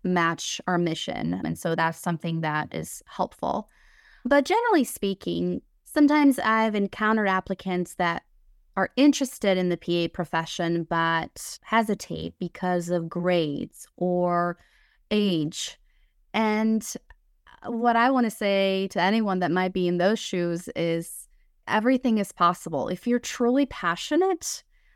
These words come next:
you can do it. We've had forty-plus-year-olds complete the program successfully and become phenomenal providers. And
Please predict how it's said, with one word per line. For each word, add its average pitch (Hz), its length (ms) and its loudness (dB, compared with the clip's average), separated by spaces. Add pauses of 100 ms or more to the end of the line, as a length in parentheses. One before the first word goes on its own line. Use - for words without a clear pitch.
you 233 220 2
can 247 200 2
do 208 200 0
it. 156 180 2
We've 226 240 0
had 208 500 2 (200)
forty-plus-year-olds 208 1080 2
complete 208 440 0
the 190 80 -8
program 185 400 0
successfully 185 840 -4
and 175 180 0
become 175 520 -2
phenomenal 196 680 2
providers. - 760 -8 (800)
And 175 520 -2